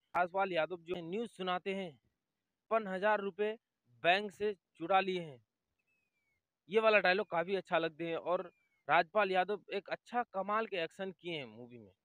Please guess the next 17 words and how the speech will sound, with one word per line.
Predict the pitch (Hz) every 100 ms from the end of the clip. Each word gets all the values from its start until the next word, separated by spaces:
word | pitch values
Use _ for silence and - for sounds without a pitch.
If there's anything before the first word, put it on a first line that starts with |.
| _ _ _ _ _ _ _ _
और | 160 214 220 - _ _ _ 139
मूवी | 165 196 240
में | 214 123 _ _ _ _ _ _ _ _ _ _ 175
जात-पात | 190 - 220 214
को | - 214
लेकर | 214 196 208
के | 202 208 - _ _ _ _ _ _ _ _
कई | 202 220
मुद्दे | 190 160
उठाती | 208 180 185 - 196
है, | 196 196 - _ _ _ _ _ _ _
जैसे | 139 175 196
कि | 170
आप | 185 180
देखे | 151 147 170
होंगे | 190 185 175 185 - _ _ _ _ _ _
द | 175